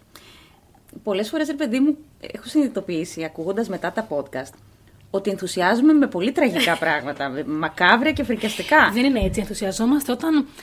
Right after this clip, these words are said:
Speaker 2: φτάνει η ροή κάπου της ιστορίας μας και λες, «Ναι, ρε φίλε, αυτό έγινε».
Speaker 1: Αυτό. Μ' άρεσε πάρα πολύ αυτή η ερμηνεία και η εξήγηση.
Speaker 2: Το οποίο ήταν πάρα πολύ δύσκολο να το βρούνε οι δικαστές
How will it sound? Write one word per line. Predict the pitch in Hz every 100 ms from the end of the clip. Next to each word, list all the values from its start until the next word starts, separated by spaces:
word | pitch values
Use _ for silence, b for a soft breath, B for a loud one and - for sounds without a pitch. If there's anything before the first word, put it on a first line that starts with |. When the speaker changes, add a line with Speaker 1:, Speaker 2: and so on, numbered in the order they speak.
| B
Speaker 2:
φτάνει | - 240 262
η | 311
ροή | 269 226 277
κάπου | 269 277
της | - 262
ιστορίας | - 196 240 285
μας | 330
και | 254
λες, | 277 294
«Ναι, | 226 214
ρε | 247
φίλε, | 208 - 196
αυτό | - 285
έγινε». | 262 214
Speaker 1:
Αυτό. | 185 180 165 302 - b b b b - - _
Μ' | 202
άρεσε | 190 233 247
πάρα | - 254
πολύ | 269 160 143
αυτή | 143 143 139 135 123 - - - - _ _ _ _ _ -
η | 180
ερμηνεία | 175 160 151 147 127
και | 127
η | 156
εξήγηση. | 151 - 160 139 -
Speaker 2:
Το |
οποίο | 226 269
ήταν | 294 339 330
πάρα | 311 349
πολύ | 302 277 277 254 - -
δύσκολο | 220 254 - - 208 208 262 330
να | 247
το | 240
βρούνε | 202 240 233 220 202 196 - _ _ _ _
οι | 233
δικαστές | 226 220 185 - 220 202 175 -